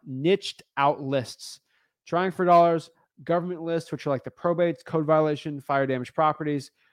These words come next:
They're all on free wholesaling dot com. But that is definitely, like, if you're getting sick of your cold calling and you're struggling to get your second deal, be going hard on the government lists and the drawing for dollars.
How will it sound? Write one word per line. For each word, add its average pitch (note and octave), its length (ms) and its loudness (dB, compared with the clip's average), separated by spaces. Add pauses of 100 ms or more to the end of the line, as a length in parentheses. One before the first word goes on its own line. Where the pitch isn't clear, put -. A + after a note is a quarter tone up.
(120)
They're D3+ 120 2
all F3 140 10
on E3 60 0
free F3 180 0
wholesaling D#3 360 0
dot C#3+ 220 4
com. D#3+ 360 -4 (400)
But - 140 -8 (160)
that F3 220 4
is D#3 160 -2 (220)
definitely, F#3 580 0
like, C#3+ 180 -2
if - 40 -12
you're C#3+ 100 -4
getting F#3 140 -2
sick F3 180 -6
of E3+ 40 -10
your D3+ 120 -2
cold C#3+ 240 -2
calling E3 340 -2
and B2+ 160 -6
you're B2 80 -6
struggling D3+ 420 0
to D3+ 60 -2
get C3 60 -6
your C3+ 260 -2
second D3 360 -4
deal, D3+ 320 -2 (680)
be D3 120 2
going D3+ 260 4
hard D3 340 2
on C#3 100 -2
the C3 60 -2
government C3 400 -2
lists B2+ 420 -4
and C3 180 -4
the B2+ 60 -6
drawing A#2+ 300 -6
for B2 120 -14
dollars. E2 440 -10